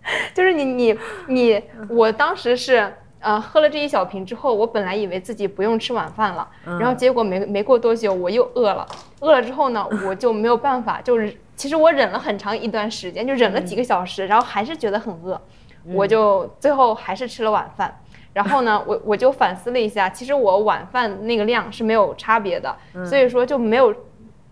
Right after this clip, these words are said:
Speaker 1: 喝代餐之前呢，我，我的晚饭是这么多，
Speaker 2: 嗯。
Speaker 1: 然后喝了代餐之后呢，我相当于是原有晚饭的量，再加上代餐的量，
Speaker 2: <laughs>
Speaker 1: 就相当于我吃的更多了。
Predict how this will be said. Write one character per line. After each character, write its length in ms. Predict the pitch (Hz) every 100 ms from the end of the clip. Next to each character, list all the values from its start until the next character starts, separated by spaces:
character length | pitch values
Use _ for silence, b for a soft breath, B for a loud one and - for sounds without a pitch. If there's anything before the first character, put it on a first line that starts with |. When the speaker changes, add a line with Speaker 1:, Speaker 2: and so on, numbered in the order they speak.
| -
Speaker 1:
喝 280 | - - 269
代 180 | 269 277
餐 260 | 233 254 254
之 120 | 262
前 240 | - 180
呢， 180 | 190 190 B B -
我， 140 | 208 202 -
我 220 | 214 202
的 240 | 202 214
晚 220 | 214 185 175
饭 180 | 226
是 120 | 208 214
这 100 | 220
么 100 | 185
多， 280 | 185 180 180 B -
Speaker 2:
嗯。 60 | 175
Speaker 1:
然 120 | 233
后 60 |
喝 120 | 262 330
了 80 |
代 180 | 294 285
餐 220 | 262 269
之 80 | 254
后 240 | 285 302 247
呢， 100 | 202
我 100 | 190
相 140 | 233
当 160 | 233 226
于 100 | 220
是 260 | 226 208 - - - _ -
原 220 | - 226 254
有 120 | 277
晚 180 | 233 175
饭 120 | 240
的 80 | 214
量， 220 | 214 196 - - - -
再 120 | 277
加 120 | 262
上 140 | 285 262
代 160 | 311
餐 160 | 302 285
的 100 | -
量， 200 | 508 453 403 311
Speaker 2:
<laughs> 220 | - 311
Speaker 1:
就 80 | 440
相 180 | 330 403
当 140 | 440
于 40 |
我 100 | 359
吃 120 | - 381
的 80 |
更 200 | 381 480
多 100 | 339
了。 120 | 415